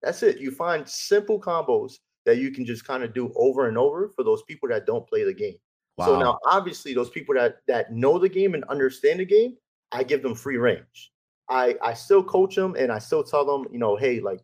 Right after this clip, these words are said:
Speaker 1: you know, don't, don't be too aggressive when, you know, if they're dying a lot or if they're missing their combos." I'll tell them to bring it back a little bit,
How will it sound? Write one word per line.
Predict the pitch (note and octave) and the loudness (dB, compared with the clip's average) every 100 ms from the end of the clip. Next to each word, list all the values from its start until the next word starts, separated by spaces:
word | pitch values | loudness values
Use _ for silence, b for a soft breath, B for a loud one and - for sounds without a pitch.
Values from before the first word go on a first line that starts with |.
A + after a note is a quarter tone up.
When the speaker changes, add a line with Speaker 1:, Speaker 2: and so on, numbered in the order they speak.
| - | -10
Speaker 1:
you | |
know, | A2+ F#2+ - _ | -8 -8 -12 _
don't, | B2 C3+ C3 - _ _ | -2 -2 -4 -10 _ _
don't | C3 C3+ | 0 0
be | C#3+ | -4
too | C#3 D3+ | -4 0
aggressive | A#2+ B2+ C#3 - G#2+ - | 2 4 2 0 -6 -4
when, | A2+ A2 G#2 G#2 G#2+ | -2 0 0 -4 -8
you | C3+ | -6
know, | G#2 | -4
if | G2+ | 0
they're | A2 G#2 | 0 0
dying | A2+ A2 G2 | -2 -6 -10
a | F#2+ | -14
lot | G2 F#2 - | -14 -16 -14
or | A2 G#2 G#2 G2 | -6 -4 -4 -6
if | - G2 - _ _ _ _ | -8 -8 -14 _ _ _ _
they're | A2 G#2 | 4 4
missing | G2+ B2+ A#2 | 2 -6 -6
their | A2 G2 | -6 -6
combos." | A#2 G#2+ G2 G#2 F2+ _ _ _ | -6 -6 -6 -8 -10 _ _ _
I'll | G#2+ A2 | -6 -6
tell | A#2 | -6
them | G#2+ | -8
to | F#2+ | -4
bring | F2+ G2+ | -4 -4
it | F#2+ | -4
back | G#2+ F2+ _ | -8 -8 _
a | |
little | - - | -20 -20
bit, | _ | _